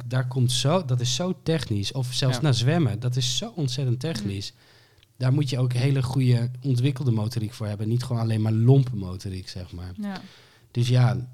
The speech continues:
Speaker 1: ja, dus wat dat betreft maakt het wel heel veel uit hoe je als kind ook bent geweest.
Speaker 3: Ja.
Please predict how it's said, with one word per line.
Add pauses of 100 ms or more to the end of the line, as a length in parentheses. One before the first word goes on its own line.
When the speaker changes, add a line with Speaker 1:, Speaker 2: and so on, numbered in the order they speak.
(880)
Speaker 1:
ja,
dus
wat
dat
betreft (140)
maakt
het
wel
heel
veel
uit
hoe
je
als
kind
ook
bent
geweest.
Speaker 3:
Ja.